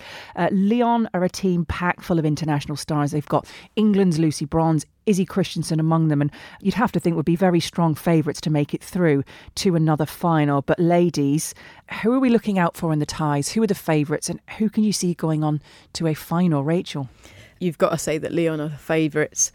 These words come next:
Speaker 2: But I do think there's something about this Chelsea team.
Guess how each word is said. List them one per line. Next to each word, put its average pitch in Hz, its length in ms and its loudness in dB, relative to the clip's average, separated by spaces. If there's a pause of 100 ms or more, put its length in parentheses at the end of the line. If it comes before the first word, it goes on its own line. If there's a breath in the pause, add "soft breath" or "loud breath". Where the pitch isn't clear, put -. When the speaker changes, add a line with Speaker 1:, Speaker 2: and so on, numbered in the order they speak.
(220 loud breath)
Speaker 2:
But 277 160 0
I 269 60 0
do 302 220 2
think 311 180 -6
there's 294 120 2
something 254 340 0
about 247 320 0
this 233 160 0
Chelsea 180 440 -2
team. 165 440 -2